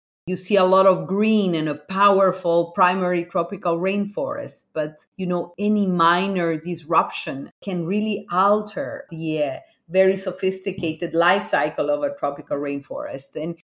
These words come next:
indigenous peoples, they have, uh, lived there for thousands of years, and, uh, they know how to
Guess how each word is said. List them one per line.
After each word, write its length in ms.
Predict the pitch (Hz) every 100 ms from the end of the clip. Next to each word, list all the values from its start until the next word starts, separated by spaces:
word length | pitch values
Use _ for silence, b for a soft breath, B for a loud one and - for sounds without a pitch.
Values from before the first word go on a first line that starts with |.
| -
indigenous 600 | 202 196 202 214 180 -
peoples, 480 | - 180 175 185 180
they 160 | 165
have, 340 | 175 160 160 156
uh, 240 | 147 131
lived 360 | 170 226 240 175
there 360 | 156 160 165 - -
for 180 | 147
thousands 600 | 143 - 202 240 240 196
of 120 | 175 214
years, 500 | 285 175 143 - _
and, 240 | 185 185 180
uh, 180 | 175 180
they 220 | 185 185
know 500 | 180 190 190 185 180 -
how 420 | - 185 185 180 175
to 260 | 170 156